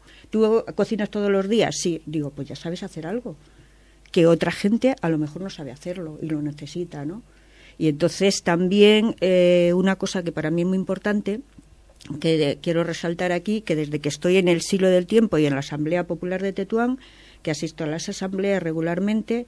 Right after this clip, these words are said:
resulta que voy por la calle y conozco a gente, y te encuentras a gente conocida que antes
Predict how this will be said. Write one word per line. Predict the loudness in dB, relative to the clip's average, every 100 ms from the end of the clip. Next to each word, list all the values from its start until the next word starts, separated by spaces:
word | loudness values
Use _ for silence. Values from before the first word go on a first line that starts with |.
| -14 -20 -20 -20 -6
resulta | -4 -2 -2 0 0
que | 2
voy | 2
por | 4 6
la | 4 4
calle | 2 4 2 0
y | -2
conozco | -2 -2 -6
a |
gente, | -10 -8 -6 -6
y |
te | -4
encuentras | -2 0 -2 -4 -6
a |
gente | -4 -2 -2
conocida | -2 -2 2 4 4 4 0 -8 -20 -20 -20 -8
que | 2 6
antes | 6 6 4 4 -2